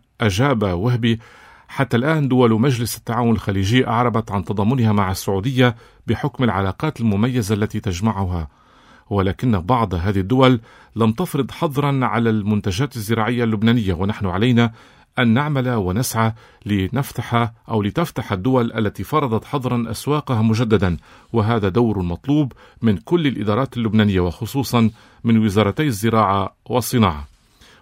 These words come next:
ونفى أن يكون لبنان محرجاً أمام سوريا في عملية ضبط المعابر والتهريب، وقال: "علينا منع ما يمس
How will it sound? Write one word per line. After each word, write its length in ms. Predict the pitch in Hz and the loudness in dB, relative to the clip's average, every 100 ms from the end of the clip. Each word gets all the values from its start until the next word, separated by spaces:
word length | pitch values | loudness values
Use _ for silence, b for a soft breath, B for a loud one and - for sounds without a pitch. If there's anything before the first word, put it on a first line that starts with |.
| - | -4
ونفى 360 | 104 113 113 151 165 | -2 -2 0 -2 0
أن 100 | 113 | -2
يكون 320 | 92 87 123 | -4 -4 0
لبنان 460 | 101 92 98 131 127 b b b | 0 0 0 0 0 b b b
محرجاً 640 | 123 - 131 117 131 151 - | -2 -2 -2 0 0 -2 -4
أمام 360 | 113 104 90 87 | -2 0 0 -4
سوريا 500 | - 143 120 113 110 B B B | -4 -2 2 2 0 B B B
في 240 | B - 117 | B -2 2
عملية 460 | 101 113 123 160 139 | 4 4 2 0 -2
ضبط 280 | 120 131 - | -2 -4 -4
المعابر 500 | 110 101 95 131 117 | 0 0 0 0 2
والتهريب، 520 | 113 110 101 120 92 | 0 0 -2 0 0
وقال: 460 | 92 - 120 117 101 B B B | -2 -2 0 2 0 B B B
"علينا 560 | 101 104 131 117 107 98 | 0 2 2 2 0 0
منع 280 | 113 117 101 | 0 0 0
ما 140 | 92 | 0
يمس 500 | 90 90 107 151 - | -2 0 0 0 -4